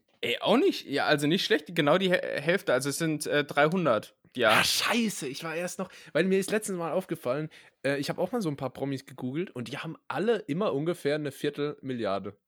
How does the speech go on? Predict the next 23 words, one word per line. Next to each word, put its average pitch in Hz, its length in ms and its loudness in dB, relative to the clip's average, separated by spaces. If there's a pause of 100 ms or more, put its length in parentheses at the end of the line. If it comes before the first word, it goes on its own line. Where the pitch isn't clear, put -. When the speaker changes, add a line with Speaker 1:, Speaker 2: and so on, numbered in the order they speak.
Speaker 2:
So, 120 360 -2 (760)
gerade 165 240 -2
so 143 100 -2
sehr 131 240 4
erfolgreiche 170 540 2
Sportler, 180 560 0
sehr 151 160 0
erfolgreiche 156 340 -4
Filmschauspieler, 170 460 -4
so 120 120 -4
immer 143 220 0
zweihundertfünfzig 123 560 -6
Millionen. 101 300 0
Speaker 1:
Ja. 139 160 6
Speaker 2:
Leonardo 143 180 2
DiCaprio, 131 680 0
Lewis 113 320 2
Hamilton, 123 760 -4
Lionel 113 300 0
Messi, 131 400 -2
so 117 180 -2
immer 139 240 0
ungefähr 117 540 -2